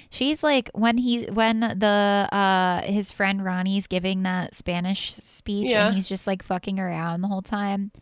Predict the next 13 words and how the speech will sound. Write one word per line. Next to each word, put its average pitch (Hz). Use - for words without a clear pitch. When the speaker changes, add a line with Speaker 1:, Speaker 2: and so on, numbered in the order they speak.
Speaker 1:
Skinny 208
Minnie 190
is, 190
like, 160
rolling 190
her 190
eyes 165
and 180
is 175
like, 156
"What 190
the -
fuck -